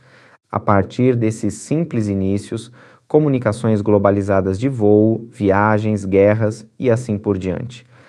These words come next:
À parte, temos belas biografias dos irmãos Wright. No entanto, espero que alguém, talvez alguém aqui hoje, explore a fé da família Wright. Será que a fé da família em Deus contribuiu para a firme crença de Orville e Wilbur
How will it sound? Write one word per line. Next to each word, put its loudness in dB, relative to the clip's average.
À 0
parte, 2
temos -2
belas 4
biografias 0
dos -4
irmãos -2
Wright. -2
No -4
entanto, -2
espero 0
que -6
alguém, 0
talvez 0
alguém 2
aqui -4
hoje, 0
explore 2
a 2
fé 2
da 0
família -2
Wright. -2
Será 0
que -6
a -4
fé 0
da 0
família 0
em 0
Deus 0
contribuiu -2
para 0
a 0
firme -2
crença -2
de -2
Orville 4
e 0
Wilbur 0